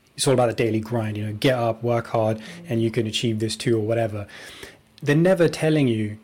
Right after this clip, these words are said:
Speaker 1: that these dudes are basically up to the eyeballs in, uh, performance enhancing drugs, because
Speaker 2: Mm.
Speaker 1: for the people that are on there, it's like,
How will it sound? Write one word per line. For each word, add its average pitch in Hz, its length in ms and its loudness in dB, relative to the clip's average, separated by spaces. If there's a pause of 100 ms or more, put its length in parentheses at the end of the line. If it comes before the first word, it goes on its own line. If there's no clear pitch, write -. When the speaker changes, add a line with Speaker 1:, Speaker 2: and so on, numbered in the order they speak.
(120)
Speaker 1:
that 123 240 -2
these 120 180 0
dudes 113 440 0
are 120 120 -4
basically 110 680 -2 (840)
up 139 140 0
to - 100 -10
the 120 120 0
eyeballs 110 680 0 (200)
in, 110 600 -2 (140)
uh, 110 180 -6
performance 117 380 0
enhancing 110 280 -2
drugs, 101 340 -2 (540)
because 123 380 2 (180)
Speaker 2:
Mm. - 20 -20 (200)
Speaker 1:
for - 380 -6 (120)
the 127 260 -6
people 160 320 0
that 123 120 2
are 120 100 2
on 123 120 2
there, 107 100 -6
it's 107 100 -8
like, 107 200 -6